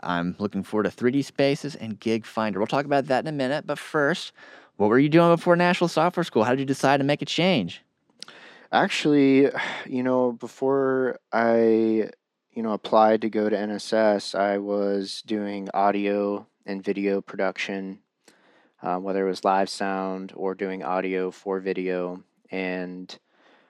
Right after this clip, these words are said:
Speaker 2: um, a friend of mine who actually went to N S S a couple years ago just mentioned, you know, "Hey, I think you'd be, like, you know, interested in this, you know, if you're looking to change, you know, your career up." And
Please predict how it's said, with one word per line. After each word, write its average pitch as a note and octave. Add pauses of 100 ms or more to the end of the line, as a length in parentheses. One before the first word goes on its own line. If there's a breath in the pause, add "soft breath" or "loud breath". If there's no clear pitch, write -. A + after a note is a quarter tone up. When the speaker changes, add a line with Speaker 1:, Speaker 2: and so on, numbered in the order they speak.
(360 soft breath)
Speaker 2:
um, F#2+ (260)
a F#2+
friend A#2
of A#2
mine G#2+
who A2
actually G2 (120)
went G#2+
to G2
N G2+
S G2
S G2+
a -
couple -
years F#2
ago F#2+ (400)
just -
mentioned, A#2
you G#2+
know, G#2 (160)
"Hey, C4
I A#3+
think -
you'd C#3
be, B2+
like, G2 (280)
you C3
know, F#2
interested A2+
in G2
this, F#2+
you G2
know, G2
if G2
you're G#2
looking G#2
to G2
change, G2
you A2
know, F#2+
your G2+
career G#2
up." F#2+
And F2+